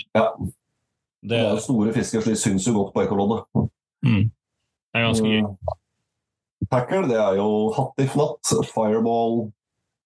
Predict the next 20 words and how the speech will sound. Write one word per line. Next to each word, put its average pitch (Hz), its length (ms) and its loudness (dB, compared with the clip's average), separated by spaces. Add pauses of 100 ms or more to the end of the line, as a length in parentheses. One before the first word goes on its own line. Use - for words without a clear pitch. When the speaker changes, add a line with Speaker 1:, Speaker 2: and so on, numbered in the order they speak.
(100)
Speaker 1:
eller 101 200 2
paternoster, 95 720 0
eh, 90 460 0
tackle. - 340 0 (800)
Typ, 101 260 0
eh, 104 760 0 (600)
åtte - 320 -4
null 107 160 0
til 107 120 -4
ti 104 200 2
null 82 300 0
krok. 95 320 0 (600)
Og 95 140 -2
her 95 100 2
må 101 140 0
du 104 60 0
også 98 240 -2
ha 95 280 0
kraftig 101 520 -2
mono. 98 440 0